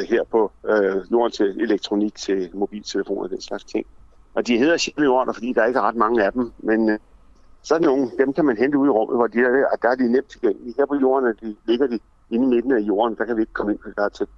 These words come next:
varmt. Så, øh, det, det er den slags ting, man vil i første omgang høste derude, øh, sådan et sted.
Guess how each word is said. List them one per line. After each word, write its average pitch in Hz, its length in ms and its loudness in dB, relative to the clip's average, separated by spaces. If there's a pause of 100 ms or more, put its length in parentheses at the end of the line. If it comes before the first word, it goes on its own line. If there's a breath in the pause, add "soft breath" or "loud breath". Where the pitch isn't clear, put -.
varmt. - 180 -10 (540 loud breath)
Så, 113 400 0
øh, 110 280 2 (500)
det, 135 140 -6
det 127 180 4
er 117 80 4
den 156 180 0
slags 131 260 -2
ting, 135 240 -2
man 131 140 2
vil 110 160 0
i 98 120 -6
første 127 220 0
omgang 101 420 -2
høste 104 300 -6 (160)
derude, 98 340 -2 (120)
øh, 95 220 -4
sådan 101 160 -8
et 95 60 -12
sted. 98 160 -10